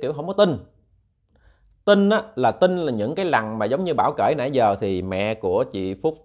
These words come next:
à, chị Tuyết á, là tin. Còn nói mà gặp thường xuyên theo cái lời của chị Tuyết nói á, thì mẹ chị Tuyết không có tin đâu. Mẹ chị Tuyết mới nói á,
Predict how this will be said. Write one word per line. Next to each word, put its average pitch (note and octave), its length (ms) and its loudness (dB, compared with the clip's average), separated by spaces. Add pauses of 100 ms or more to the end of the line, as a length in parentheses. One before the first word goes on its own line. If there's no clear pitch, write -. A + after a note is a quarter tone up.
à, A#2+ 120 -4
chị G#2 140 -4
Tuyết F3 220 2
á, G#3+ 180 0
là G2 120 -6
tin. C#3 220 2 (1500)
Còn A#2+ 260 6
nói F#3 220 4
mà C3+ 220 -2
gặp A2 240 -4
thường A#2+ 240 -2
xuyên F3 320 0
theo E3+ 140 -2
cái F#3 100 -4
lời B2 200 4
của D3+ 220 0
chị A2 180 -2
Tuyết F#3+ 280 -4
nói F#3+ 200 -2
á, A3 140 -4 (160)
thì A2 140 -4
mẹ G#2+ 180 -6
chị C#3 120 -10
Tuyết F3 140 -6
không D#3+ 80 -8
có F3 60 -8
tin F3+ 200 0
đâu. E3+ 260 4
Mẹ A2 100 -8
chị C#3+ 100 -2
Tuyết F#3 160 -2
mới G3 100 -4
nói G3+ 180 -2
á, A3+ 80 -6